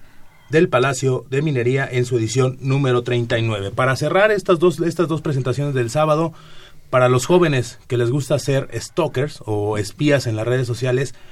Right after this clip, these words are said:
métanse de stalkers con estas dos obras, porque en las notas de pie de página les van a dar un contexto y se van a divertir muchísimo. Pero bueno, esto fue el sábado. Domingo veinticinco de febrero,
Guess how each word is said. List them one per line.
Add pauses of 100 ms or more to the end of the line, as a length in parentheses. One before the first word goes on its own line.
(180)
métanse
de
stalkers
con
estas
dos
obras, (120)
porque
en
las
notas
de
pie
de
página
les
van
a
dar
un
contexto
y
se
van
a
divertir (500)
muchísimo. (540)
Pero
bueno,
esto
fue
el
sábado. (540)
Domingo
veinticinco
de
febrero,